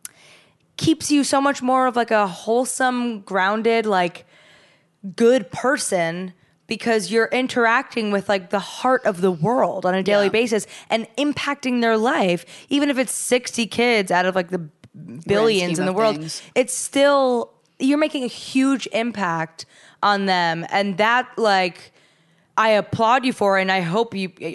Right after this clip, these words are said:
Speaker 1: I'm sure you feel that to some
Speaker 2: I do.
Speaker 1: degree.
Speaker 2: I do. I, I mean, I, I, I sometimes am very, I, I sometimes am, am very thankful that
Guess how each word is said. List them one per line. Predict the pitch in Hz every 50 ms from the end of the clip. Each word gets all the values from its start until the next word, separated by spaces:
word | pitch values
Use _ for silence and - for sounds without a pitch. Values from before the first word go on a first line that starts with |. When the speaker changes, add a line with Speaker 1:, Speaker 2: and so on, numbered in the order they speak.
| -
Speaker 1:
I'm | - 190 180
sure | - - 285 302
you | 311 247 - - _ _ _ _ -
feel | - - - 240 233 226 214
that | 196 185 - -
to | - 202
some | 165 - - - 175 170 170 185 202 208 202 - - - -
Speaker 2:
I | 339 359
do. | 320 349
Speaker 1:
degree. | 359 349 359 359 359 359
Speaker 2:
I | - 240
do. | 220 285 254 185 -
I, | - 202 226 - 233
I | 247
mean, | 247 262 247 202
I, | - 214 220 220 220 214 - -
I, | - - 196 196 196 196 202 202 202 202 202 - _ _ _ _ _ - _ _ -
I | 196 196 202
sometimes | 202 - 240 220 220 240 226 214 208 196 180
am | 180 175 175
very, | 160 175 170 165 165 165 165 165 160 151 - _ _ _ _ _ _ _ - _ _ _ _ _ _ _ _ _ _ _ _ -
I, | 185 196 196 202 196 196 - _ _ _ _ _ _ _ _ _ _ -
I | 196 214
sometimes | 233 - 277 277 311 277 226 214
am, | 185 180 180 -
am | - - 190 180 175
very | 170 175 160 160 160
thankful | 160 - 165 160 160 - - - 143 139 123 127 156 - _ _ _ _ -
that | 165 156 135 135 113 98 -